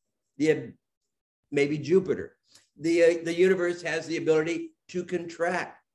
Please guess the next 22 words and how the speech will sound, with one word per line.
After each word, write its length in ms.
the 80
planet 420
Saturn. 460
So 320
these 300
attributes, 720
these 200
qualities 720
that 140
we've 220
learned 380
about 320
the 60
planets 540
are 180
also 360
qualities 520
and 100
attributes 500
within 340
the 80
body. 560